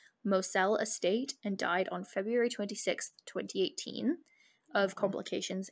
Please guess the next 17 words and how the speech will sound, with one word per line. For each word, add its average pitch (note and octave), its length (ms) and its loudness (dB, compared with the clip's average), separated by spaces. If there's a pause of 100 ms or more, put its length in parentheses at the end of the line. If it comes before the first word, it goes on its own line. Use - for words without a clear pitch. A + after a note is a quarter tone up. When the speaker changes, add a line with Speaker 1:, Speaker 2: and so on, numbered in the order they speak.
(140)
Speaker 1:
that G3+ 120 -6
included G3+ 480 -2
a - 60 -10
stroke. - 600 -2 (1080)
This G#3+ 300 4
Moselle A3 600 6
estate D#4 520 4
is G#3+ 180 6
their F#3+ 200 8
hunting G3 440 -2
lodge F#3+ 420 -4
that, E3+ 200 0
where F#3 140 -2
they D#3+ 120 -6
go D#3+ 280 -2
and D#3+ 180 -10 (880)
hunt. - 380 -6